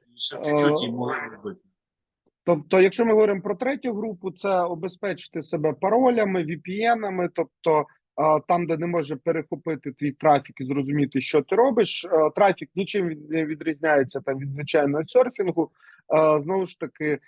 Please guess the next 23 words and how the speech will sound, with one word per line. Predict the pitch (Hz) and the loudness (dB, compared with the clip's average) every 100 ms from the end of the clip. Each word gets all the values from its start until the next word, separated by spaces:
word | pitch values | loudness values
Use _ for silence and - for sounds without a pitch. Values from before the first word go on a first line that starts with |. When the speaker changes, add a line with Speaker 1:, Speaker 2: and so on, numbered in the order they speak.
| _ - | _ -4
Speaker 2:
е, | 147 143 143 143 139 - | 0 2 2 0 -4 -6
те, | 165 | -8
що | 147 151 | -8 -12
Сергій | - 143 147 | -8 -4 -4
казав, | 135 135 160 156 | -4 -2 -2 -2
це | - - | -6 -4
коли | 156 147 | 0 2
є | 131 | 0
час | - 151 151 - | 0 -2 -2 -8
там, | 110 | -10
так, | 139 156 - | -8 -8 -8
е, | 131 131 123 123 117 _ _ | -4 0 2 2 0 _ _
видалити, | 123 139 226 196 180 165 165 | -4 0 2 2 2 2 -2
наприклад, | 151 127 139 143 165 | -2 -4 -6 -6 -6
відформатувати, | 156 - 147 147 - 160 202 214 190 | -4 -2 0 -2 -2 0 2 2 0
якщо | 170 - 170 | -2 -2 -2
ви | 151 | 0
розумієте, | 156 147 160 156 151 143 143 | -2 -4 -6 -4 -6 -8 -12
що | 127 - 135 | -8 -4 -2
вже | 123 139 | 2 2
все, | 127 - 147 131 | 2 0 2 2
да, | 131 175 | 2 2
там, | 147 123 | 0 -6